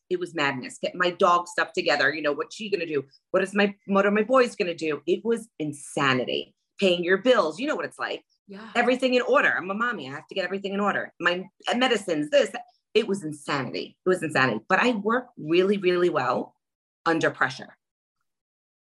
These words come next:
Speaker 2: I've seen it happen, Tiff. You're absolutely right. That you do. So when your
Speaker 1: Yeah.
Speaker 2: students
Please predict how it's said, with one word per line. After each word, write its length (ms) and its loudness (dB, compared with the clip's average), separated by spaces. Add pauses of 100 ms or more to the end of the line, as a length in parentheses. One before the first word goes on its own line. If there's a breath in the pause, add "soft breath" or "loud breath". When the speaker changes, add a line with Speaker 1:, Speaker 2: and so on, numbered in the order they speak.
(140)
Speaker 2:
I've 220 2
seen 260 -4
it 120 4
happen, 540 2
Tiff. 380 -4
You're 340 0
absolutely 560 0
right. 440 0
That 260 2
you 160 -10
do. 320 -6 (200 loud breath)
So 360 -2
when 160 0
your 100 0
Speaker 1:
Yeah. 140 -2
Speaker 2:
students 400 -2